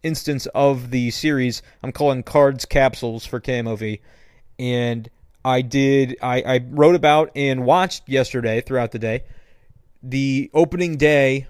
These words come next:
from the year two thousand. It was a game started by Darryl Kile, who won twenty games that year, actually, for the Cardinals. Uh, the late Darryl Kile, of course, passed away tragically. And so I chose that game because he had a twenty-win season. It was the first game of the year. It's a game against the Cubs, and it's really the game that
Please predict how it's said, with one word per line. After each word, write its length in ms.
from 260
the 80
year 200
two 240
thousand. 580
It 60
was 220
a 160
game 340
started 340
by 160
Darryl 300
Kile, 400
who 100
won 320
twenty 300
games 280
that 140
year, 200
actually, 260
for 100
the 80
Cardinals. 420
Uh, 120
the 100
late 220
Darryl 220
Kile, 340
of 100
course, 320
passed 320
away 220
tragically. 580
And 220
so 180
I 100
chose 300
that 200
game 300
because 420
he 120
had 100
a 20
twenty-win 800
season. 540
It 100
was 220
the 180
first 300
game 100
of 60
the 80
year. 160
It's 100
a 40
game 200
against 220
the 60
Cubs, 320
and 80
it's 140
really 220
the 80
game 340
that 140